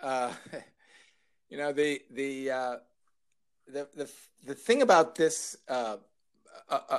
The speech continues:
uh, the thing about being a journalist, and you know this better than anyone because you went to the Medill School of Journalism. And, uh,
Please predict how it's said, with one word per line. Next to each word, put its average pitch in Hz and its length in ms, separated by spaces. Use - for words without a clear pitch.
uh, 139 100
the 143 100
thing 220 200
about 180 320
being 160 200
a 139 40
journalist, 120 680
and 123 120
you 190 120
know 165 160
this 135 220
better 123 320
than 113 140
anyone 117 400
because 113 640
you 143 500
went 127 320
to 127 60
the 123 80
Medill 123 360
School 123 340
of 110 80
Journalism. 113 840
And, 127 560
uh, 123 180